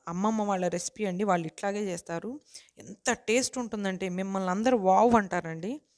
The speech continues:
So, ఇప్పుడు మన మసాలా అంతా మిక్స్ అయిందండి పైకి ఎగరేసాక. దీంట్లో నేను చింతపండు రసం పోసుకుంటా అండి. నేను ఒక, ఒక పెద్ద నిమ్మకాయ సైజు చింతపండు తీసుకున్నాను.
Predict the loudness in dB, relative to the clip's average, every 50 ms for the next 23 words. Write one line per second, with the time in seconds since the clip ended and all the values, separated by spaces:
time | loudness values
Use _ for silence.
0 | _ -20 _ _ _ _ _ _ _ -10 -4 -2 0 0 0 0 -2 -2 -6 -8
1 | -10 -10 -6 -4 -2 -2 0 0 0 0 -2 -2 -2 -4 -4 -2 -2 -2 0 2
2 | 2 4 4 4 2 0 -2 -2 -4 -4 -6 -4 -4 -4 -2 -2 -4 -6 -6 -6
3 | -8 -6 -4 -2 -2 -2 -2 -2 -4 -2 -2 -2 -2 0 -2 -2 -2 -2 -2 -4
4 | -4 -4 _ _ _ _ -20 -20 -20 -20 _ _ -8 -4 0 0 0 0 0 -2
5 | 0 0 0 0 -2 -2 -4 -4 -4 -6 -4 -4 -4 -4 -6 -6 -4 -4 -4 -4
6 | -4 -4 -6 -4 -4 -6 -6 -8 -12 -12 -8 -6 -6 -6 -6 -6 -6 -6 -6 -6
7 | -6 -6 -6 -8 -10 -12 -12 -14 _ _ _ -20 -20 -18 -14 -12 -12 -10 -6 -6
8 | -4 -4 -2 -2 -2 -2 0 2 0 2 2 2 2 2 2 0 0 -2 0 0
9 | 2 2 4 2 2 0 0 -4 -4 -4 -6 -4 -4 -4 -2 -4